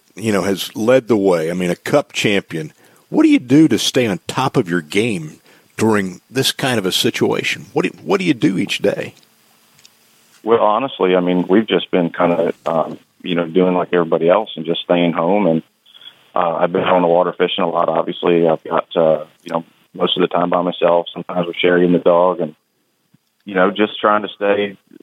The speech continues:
Speaker 2: you know, stay away from everybody as much as possible. And, and honestly, when it comes to the racing part of things, there's not a whole lot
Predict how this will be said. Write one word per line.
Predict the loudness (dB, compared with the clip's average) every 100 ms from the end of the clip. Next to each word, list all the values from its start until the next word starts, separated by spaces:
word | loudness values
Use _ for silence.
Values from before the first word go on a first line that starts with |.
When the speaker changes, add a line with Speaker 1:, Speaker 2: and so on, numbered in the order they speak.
| _
Speaker 2:
you | -4
know, | -4
stay | 0 2
away | 4 2
from | 2 0
everybody | -2 0 -2
as | -2
much | -4 -4
as |
possible. | 0 2 2 -2 -2 0
And, | 0 0 -2
and | -2 0
honestly, | 0 -2 0 2
when | 2
it | 0
comes | -4 -2
to | 2
the | 4
racing | 4 0 0
part | 0 0
of |
things, | -8 -10 -10
there's | -6 -2
not | 0
a | 0
whole | 0
lot | 0